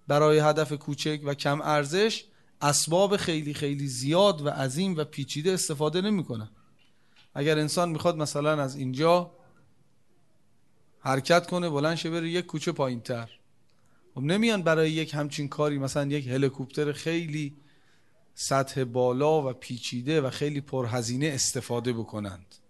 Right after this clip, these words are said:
اینطور نیست. در واقعیت عالم، در فطرت الهی، عقل حکم می‌کنه بر این که وقتی عظمت نظام عالم را دیدیم، پی به عظمت غایت خلقت هم می‌بریم. غایت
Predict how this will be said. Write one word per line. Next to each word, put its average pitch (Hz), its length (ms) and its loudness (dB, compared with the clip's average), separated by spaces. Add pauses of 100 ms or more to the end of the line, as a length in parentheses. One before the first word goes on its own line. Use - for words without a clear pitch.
اینطور 156 380 0
نیست. 151 400 -4 (1120)
در 123 160 0
واقعیت 143 640 6
عالم، 147 420 4
در 127 140 -2
فطرت 165 520 -2
الهی، 135 500 0 (120)
عقل 170 320 6
حکم 190 460 0
می‌کنه 135 320 -6
بر 123 160 -2
این 143 200 -10
که 127 140 -8
وقتی 139 420 -6 (100)
عظمت 151 580 4
نظام 135 640 -2
عالم 131 460 -4
را 127 120 -2
دیدیم، 139 680 -2
پی 208 280 -2
به 190 100 2
عظمت 156 600 2
غایت 143 560 2
خلقت 147 460 0
هم 180 100 -4
می‌بریم. 117 500 -8 (1300)
غایت 123 680 6